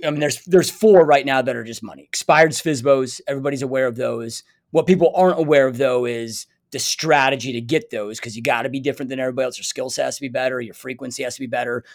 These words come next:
But then the, the two that are my favorite right now, um, because they're high, extremely high converting, 'cause they're people experiencing pain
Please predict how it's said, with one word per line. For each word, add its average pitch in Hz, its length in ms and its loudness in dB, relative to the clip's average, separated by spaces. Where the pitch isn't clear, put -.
But 143 140 2
then 202 160 6
the, 190 100 4
the 151 240 2
two 180 300 2
that 147 160 4
are 143 40 0
my 113 140 -4
favorite 135 480 -2
right 117 220 -6
now, 107 360 -12
um, 143 280 4
because 135 560 0
they're 131 340 -6
high, 139 340 -4
extremely 160 460 0
high 151 160 2
converting, 147 380 -2
'cause 123 80 -10
they're 120 80 -10
people 131 280 -10
experiencing 131 640 -8
pain 139 380 -4